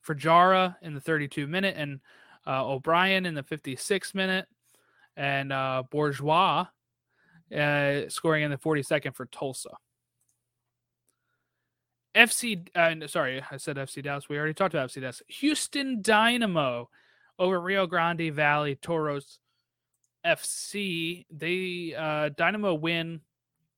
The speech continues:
two one. There's an own goal in the ninth minute. Gave Dynamo the lead. And then, uh, another own goal that gave an equalizer to Rio Grande Valley.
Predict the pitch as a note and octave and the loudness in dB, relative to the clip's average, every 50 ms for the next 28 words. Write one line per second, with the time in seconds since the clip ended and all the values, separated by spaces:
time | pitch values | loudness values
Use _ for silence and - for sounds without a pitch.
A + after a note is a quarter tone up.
0 | _ _ _ - - B3+ B3+ A3 A#3 F3 D3+ C#3+ C#3 - E3+ F#3 G#3+ A#3 A#3 A3 | _ _ _ -6 -4 -4 -2 0 0 0 0 0 -2 -2 0 2 2 2 4 6
1 | B3+ B3 A#3 A#3 A3+ G#3+ G3 G3 F#3+ G3 F#3 - - G3+ G#3 G#3 F#3 - - - | 6 6 8 6 4 4 4 4 4 4 2 0 -2 0 0 0 0 -2 -4 -8
2 | _ _ _ _ _ _ _ _ _ _ _ _ _ _ _ _ _ _ _ _ | _ _ _ _ _ _ _ _ _ _ _ _ _ _ _ _ _ _ _ _
3 | _ _ _ - F#3+ F3+ E3 D3 F3 D3+ D#3+ E3+ F3 F3 E3+ E3+ D#3+ D3+ C#3+ C#3 | _ _ _ -2 0 0 2 4 4 4 4 4 4 2 2 2 2 0 0 -2
4 | D3 D#3 E3+ F#3 G#3+ G#3+ - _ _ _ _ _ _ _ _ _ _ _ _ _ | -2 -2 -4 -4 -6 -8 -12 _ _ _ _ _ _ _ _ _ _ _ _ _
5 | _ - E3 E3 E3 E3+ E3+ F3 E3+ E3+ E3+ E3+ E3+ E3+ D#3 D#3 D3+ D3+ D3 D3 | _ -6 -4 -4 -2 -2 -2 0 2 4 4 2 2 0 -2 0 0 0 2 0
6 | C#3+ C#3+ C#3+ - - D3+ D#3+ F3+ G#3 A3 G#3 F#3 F#3+ F#3+ F#3 E3+ E3+ F3 F3 E3+ | 0 0 -2 -4 -4 -4 -2 0 0 0 0 0 0 -2 -2 0 2 4 4 4
7 | E3 D#3+ D3+ D3 - E3 D3+ D3+ D3 D3 C#3+ C#3 - - _ _ _ _ _ _ | 4 2 0 0 0 0 0 0 0 -2 -4 -6 -12 -20 _ _ _ _ _ _
8 | _ _ _ - D#3 D#3 F#3 A#3 A3+ - G3 E3 D#3 C#3+ C3 C3 B2 - B2 A#2+ | _ _ _ -14 -8 -4 -4 -2 0 0 2 4 4 4 2 0 -2 -6 -10 -12
9 | A2+ - - D3 C#3+ D3 C#3+ C#3+ C3+ C#3+ C3+ C3 C3 C3 B2+ C3 B2+ B2+ C3+ D#3 | -12 -12 -10 -8 -4 -4 -4 -4 -2 -4 -4 -4 -4 -6 -6 -6 -4 -2 -2 -2
10 | F3+ F#3 | -4 -6